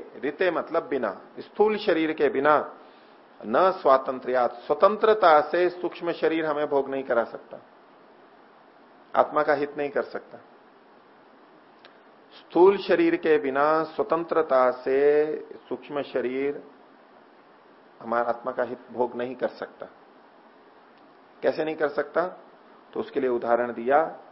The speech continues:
छाया के समान। छाया के लिए क्या चीज आवश्यक है? छाया के लिए क्या चीज आवश्यक है?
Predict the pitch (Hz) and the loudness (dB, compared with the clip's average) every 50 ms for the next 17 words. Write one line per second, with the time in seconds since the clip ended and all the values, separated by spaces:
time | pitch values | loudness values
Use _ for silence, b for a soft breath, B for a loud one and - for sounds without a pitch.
0 | - - - - 135 151 165 165 160 160 147 135 - - 113 98 92 92 - - | -20 -16 0 2 4 6 6 6 4 4 0 -4 -4 -6 -8 -8 -10 -12 -14 -20
1 | - _ _ - _ _ _ _ _ _ - - - - - - _ - - _ | -20 _ _ -20 _ _ _ _ _ _ -20 -20 -20 -20 -20 -20 _ -20 -20 _
2 | _ _ _ _ - - - - _ _ - _ _ - - - - 120 139 151 | _ _ _ _ -20 -20 -20 -20 _ _ -20 _ _ -20 -12 -2 2 4 4 4
3 | 160 156 175 165 160 170 160 160 - 160 160 156 - 165 160 156 - 151 143 147 | 4 2 2 -4 -4 -4 -6 -2 2 2 2 2 2 -6 -6 -4 0 0 2 2
4 | 147 - - 160 - - 170 180 - - - - _ - - - - - - - | 0 -2 -4 -6 -6 -6 -10 -10 -12 -18 -20 -20 _ -20 -20 -20 -20 -20 -20 -20
5 | - - - - - - - - - _ _ _ - - - - - - - - | -20 -20 -20 -20 -20 -20 -20 -20 -20 _ _ _ -20 -20 -20 -20 -20 -20 -20 -20
6 | - - - 135 131 143 156 151 - 170 156 160 156 160 165 156 156 160 156 147 | -20 -6 0 2 4 4 2 2 0 -4 -4 -6 -2 0 -2 -2 0 -2 -4 -2
7 | 151 147 147 147 143 - 156 147 156 180 185 | 0 0 0 0 -2 -4 -8 -10 -10 -12 -14